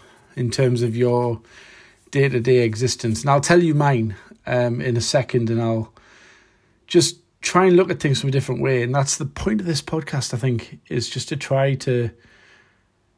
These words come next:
get out of our bubble, if you like, just because there's always things that are on our mind, things that we're doing, little tasks that we have to complete. And those things are nice, but, you know, sometimes the, the big issues, and I'm gonna be really honest here, really do get in the way of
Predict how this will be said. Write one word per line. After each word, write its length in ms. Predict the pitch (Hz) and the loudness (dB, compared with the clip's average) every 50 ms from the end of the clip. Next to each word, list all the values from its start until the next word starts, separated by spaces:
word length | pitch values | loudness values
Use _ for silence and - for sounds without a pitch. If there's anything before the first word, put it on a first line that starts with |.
| _ _ - | _ _ -2
get 120 | - 147 | 2 2
out 100 | 151 165 | 4 4
of 100 | 151 139 | 4 2
our 80 | 139 131 | 2 0
bubble, 400 | 117 113 143 139 127 127 117 113 | 2 2 0 2 2 0 0 -2
if 120 | 110 - | -2 -2
you 80 | - 120 | -4 -4
like, 300 | 113 113 113 110 - - | -4 -4 -6 -8 -10 -10
just 220 | - 117 - - - | -8 -8 -8 -4 -2
because 160 | 127 120 113 | -2 -2 0
there's 100 | 117 131 | 2 2
always 280 | 160 165 156 151 139 | 4 4 4 2 0
things 240 | - - 156 143 131 | 0 0 0 0 0
that 100 | - 143 | -2 -2
are 80 | 139 139 | -2 -2
on 60 | 131 | 0
our 80 | 131 127 | 0 0
mind, 400 | 127 127 127 127 120 120 113 135 | 0 0 0 2 0 0 0 0
things 180 | 131 127 117 | 0 0 0
that 80 | 127 120 | -2 -2
we're 80 | - | -6
doing, 480 | 120 110 - 127 123 123 123 120 120 117 - _ - - - - - - - - - - _ - | -4 0 2 2 4 4 2 0 -2 -4 -8 _ -20 -20 -20 -20 -20 -20 -20 -20 -20 -20 _ -4
little 200 | - 143 - - | 0 0 0 0
tasks 420 | 139 - - 139 127 - - - - | -2 -4 -4 -2 -2 -2 -2 -4 -6
that 100 | 160 156 | -6 -6
we 80 | 156 | -4
have 140 | 127 117 110 | -4 -4 -4
to 100 | - - | -6 -6
complete. 600 | 113 - 123 117 110 - 123 117 110 113 - - 180 | -4 -4 -4 -4 -2 -2 -2 -2 -2 -4 -8 -12 -10
And 180 | 147 147 151 | -4 -2 2
those 180 | 180 190 180 - | 2 2 2 2
things 200 | 180 165 143 131 | 0 0 0 0
are 60 | 131 | 0
nice, 340 | 131 139 139 131 117 - - | 0 0 0 0 0 -2 -6
but, 320 | - - 123 113 113 - - - - - - - - - - | -4 -4 -4 -4 -4 -6 -12 -18 -20 -20 -20 -20 -16 -10 -6
you 60 | 135 | -2
know, 100 | 123 123 | -2 0
sometimes 560 | 117 - 156 151 143 - - 139 135 123 113 | 0 0 -2 -4 -4 -2 0 0 2 2 0
the, 60 | 127 | -2
the 240 | 117 110 - - 120 | -4 -4 -6 -6 -4
big 200 | 110 139 123 120 | -2 -2 -2 0
issues, 360 | 131 127 - - 127 120 117 | -2 -2 -2 0 0 0 0
and 100 | 110 123 | 0 -2
I'm 80 | 120 127 | -2 -2
gonna 140 | 147 160 160 | -2 -2 0
be 80 | 160 | 0
really 200 | 156 143 123 127 | 0 0 2 2
honest 300 | 131 135 139 139 - - | 2 2 2 0 -2 -2
here, 220 | - 113 110 98 - - - - - - - - - - - - - - | -2 -4 -4 -4 -8 -14 -20 -20 -20 -18 -18 -18 -18 -20 -20 -16 -6 0
really 300 | 135 143 151 143 135 127 | 4 4 4 4 2 0
do 180 | - 143 131 | 0 0 0
get 240 | 110 - 131 127 127 | 2 2 0 0 2
in 100 | 135 127 | 0 0
the 80 | 127 123 | 0 0
way 260 | 117 131 131 131 123 | 2 4 4 4 4
of 320 | 117 107 - - - - | 2 0 -2 -10 -14 -16